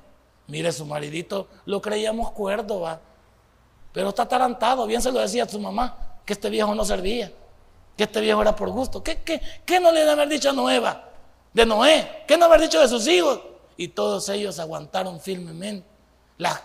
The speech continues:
críticas de la, de las personas y siguieron obedeciendo a Dios al pie de la letra. ¿Se imagina usted después andar correteando animales, andar trayendo animales? ¿Qué no, qué cree que ha dicho la gente? "Bueno, ¿y estos locos a qué se han dedicado, po?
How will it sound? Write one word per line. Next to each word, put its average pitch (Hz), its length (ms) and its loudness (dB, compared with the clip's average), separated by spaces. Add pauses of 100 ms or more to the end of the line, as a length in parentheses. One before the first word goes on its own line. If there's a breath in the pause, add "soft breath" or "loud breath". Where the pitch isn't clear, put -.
(100)
críticas 214 560 -4
de 165 100 -8
la, 165 120 -6
de 160 120 -8
las 156 140 -8
personas 190 560 -10 (260 loud breath)
y 196 100 -2
siguieron 190 600 -4
obedeciendo 175 520 -8
a 175 40 -6
Dios 208 220 -4 (240 loud breath)
al 165 480 0
pie 240 280 -2
de 208 100 -4
la 190 100 -2
letra. 196 240 -6 (260 soft breath)
¿Se - 160 -6
imagina 208 380 -4
usted 254 200 0
después 233 260 -4
andar 233 200 -4
correteando 220 480 -6
animales, 220 460 -6 (380)
andar 202 200 -2
trayendo 220 280 -2
animales? 220 400 -6 (760)
¿Qué 247 100 4
no, 302 200 4
qué 277 100 -4
cree 302 160 2
que 311 60 4
ha 311 60 8
dicho 302 180 4
la 285 80 6
gente? 254 320 0 (520)
"Bueno, 180 140 -6
¿y 196 60 -4
estos 196 220 -6
locos 233 280 0
a 214 60 -2
qué 233 80 -6
se 247 80 -2
han 247 80 -4
dedicado, 247 440 -6
po? 190 180 -16